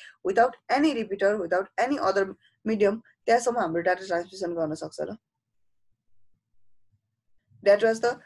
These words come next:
difference between the cables, सर। यो केबल्सहरूको डिफरेन्स त्यो भयो। अब डिफरेन्ट कनेक्टरहरू हुन्छ तपाईँको, obviously, okay? Let me go through here।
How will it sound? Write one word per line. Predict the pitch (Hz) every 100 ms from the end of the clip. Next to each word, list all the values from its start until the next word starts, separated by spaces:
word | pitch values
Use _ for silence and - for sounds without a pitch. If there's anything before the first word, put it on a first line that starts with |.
| _ _ _
difference | 196 262 269 285 294
between | 208 202
the | 208
cables, | 208 170 151 160
सर। | 214 233 _
यो | 196
केबल्सहरूको | 208 208 185 175 180 190
डिफरेन्स | 170 185 196
त्यो | 175 147
भयो। | 120 - - - - _ _ _ _ _ _ - _ _ _ _ _ _ _ _ _ _ _ - 247
अब |
डिफरेन्ट | 285 320 302
कनेक्टरहरू | 277 269 269 269 226 170 160
हुन्छ | 156
तपाईँको, | 185 196 196 202
obviously, | 185 185 190 190 190
okay? | 175 214 247 202
Let | 208
me | 214
go | 196
through | 208 196
here। | 196 190